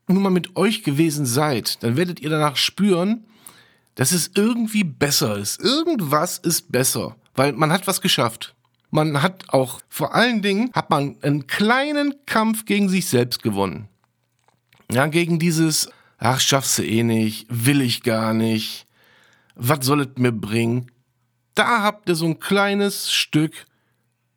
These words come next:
gegen euch selbst gewonnen. Und wenn wir mal bei dem Synonym der, der Gitterstäbe bleiben,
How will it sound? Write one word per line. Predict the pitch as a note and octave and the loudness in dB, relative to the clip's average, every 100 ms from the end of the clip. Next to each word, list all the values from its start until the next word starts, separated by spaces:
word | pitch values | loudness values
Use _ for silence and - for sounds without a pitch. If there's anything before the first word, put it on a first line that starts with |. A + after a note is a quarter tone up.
| - | -4
gegen | B2+ A#2 A#2 | -2 -2 -2
euch | A#2 A2 | -2 0
selbst | - B2+ C3+ C#3+ - - - _ | 2 2 2 0 -6 -8 -18 _
gewonnen. | A#2 G#2+ C3+ D3+ D#3 - - - - | -4 0 2 2 0 -4 -16 -14 -2
Und | A2+ | 2
wenn | C#3 | 2
wir | C3+ | 2
mal | B2 B2 A#2 | 2 0 0
bei | B2 | 0
dem | A#2+ A#2+ | 0 0
Synonym | A2+ C3+ B2+ C#3 C#3+ | 0 2 2 2 2
der, | B2 A#2+ A2+ | 2 0 -2
der | A2+ A2 | -2 -2
Gitterstäbe | A2 D#3 D3+ - D3 C3+ | 0 0 0 0 0 0
bleiben, | A#2+ B2 B2 A#2 B2 B2 | 2 2 2 0 -2 -6